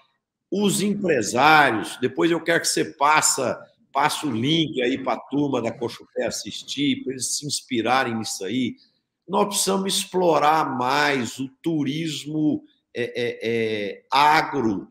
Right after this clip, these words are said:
o turismo agro, o turismo da atividade nossa, sabe, O-, Oswaldinho? Eu, eu fico imaginando assim: um turista holandês, um turista alemão recebendo um folder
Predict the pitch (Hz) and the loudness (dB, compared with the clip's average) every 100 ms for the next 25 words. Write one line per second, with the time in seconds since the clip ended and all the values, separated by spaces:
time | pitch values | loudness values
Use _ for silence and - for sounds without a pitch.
0 | - 127 131 143 143 156 143 135 107 123 | -10 -10 -4 -2 0 -2 -4 -2 2 4
1 | 139 131 120 - 101 98 107 - 131 131 | 4 2 0 -4 -6 -6 -8 -6 -2 -2
2 | 151 131 147 135 - _ _ _ - 127 | -2 -4 -4 -4 -6 _ _ _ -2 -2
3 | - 143 127 117 104 131 123 113 101 117 | -2 -6 -6 -4 0 2 0 -6 -2 0
4 | 139 139 - 92 - 131 143 127 117 - | 2 2 -2 -6 -6 -2 -2 -2 -6 -6
5 | 113 120 107 110 107 98 104 95 _ _ | -8 -6 -6 -4 -6 -4 -8 -10 _ _
6 | _ - - 156 - 202 180 180 175 147 | _ -4 2 0 0 -6 -4 0 2 2
7 | 156 170 175 151 - 151 131 104 _ _ | 0 2 2 0 -2 -2 -2 -4 _ _
8 | _ - 160 160 175 165 190 175 - 165 | _ -4 -4 0 2 2 2 0 0 0
9 | 165 170 156 123 117 160 170 143 113 135 | 2 2 2 0 2 4 4 4 0 -6
10 | 131 143 143 160 - 156 151 143 117 143 | -8 -6 -2 -2 -4 -4 -2 -2 -2 0
11 | 160 143 123 135 - 143 127 151 160 160 | 0 0 -2 -4 -2 -2 0 0 0 -2
12 | 139 - _ _ - 143 156 - - 165 | -4 -6 _ _ -8 -4 -4 -6 0 8
13 | 202 196 160 120 107 85 | 10 10 6 0 -2 -4